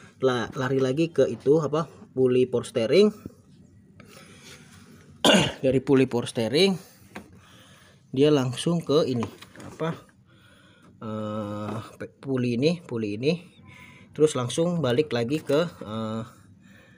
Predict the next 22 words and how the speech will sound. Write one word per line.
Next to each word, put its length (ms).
alternator. 560
Oke, 360
sekarang 280
udah 160
kepasang, 500
tinggal 240
dicek, 680
dicek, 760
eh, 320
jalurnya, 560
takut 240
ada 160
lari 240
lagi, 320
bautnya 380
dikencangkan 420
lagi, 480
terus 400
kita 320
coba. 320
Oke, 240
jadi 500